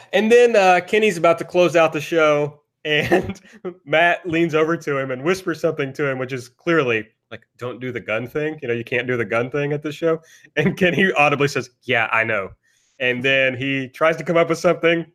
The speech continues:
<laughs> on the, on the spot there, and he comes up with,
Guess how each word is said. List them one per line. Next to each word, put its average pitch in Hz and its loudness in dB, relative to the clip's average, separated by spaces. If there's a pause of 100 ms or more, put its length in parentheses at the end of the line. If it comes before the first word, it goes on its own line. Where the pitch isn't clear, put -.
<laughs> 147 -6
on 185 4
the, 190 2 (240)
on 285 2
the - 0
spot 190 2
there, 185 0 (280)
and 165 -2
he 165 0
comes 185 -2
up 175 -2
with, 156 0